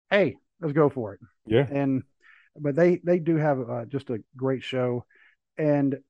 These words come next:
Speaker 1: if we're the superpowers, even the superpowers gotta have, like, the head of the table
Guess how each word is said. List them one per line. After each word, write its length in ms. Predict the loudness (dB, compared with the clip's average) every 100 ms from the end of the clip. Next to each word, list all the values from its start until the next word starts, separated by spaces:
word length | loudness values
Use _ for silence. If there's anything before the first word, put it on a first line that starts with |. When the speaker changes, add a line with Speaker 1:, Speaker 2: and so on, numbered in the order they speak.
| -8
Speaker 1:
if 160 | 0
we're 100 | 2
the 60 | 2
superpowers, 760 | 0 -6 0 4 6 4 0 -6 -16 _ _ _ _ _ _ _ _ -2
even 220 | 0 0
the 80 | 0
superpowers 580 | -2 -2 4 6 6 4
gotta 200 | 2 4
have, 260 | 2 2
like, 340 | 0 0 -2 -6 -20 _ _ _ -10
the 140 | -4
head 160 | 2 2
of 60 | 2
the 40 |
table 440 | -2 -4 -2 -6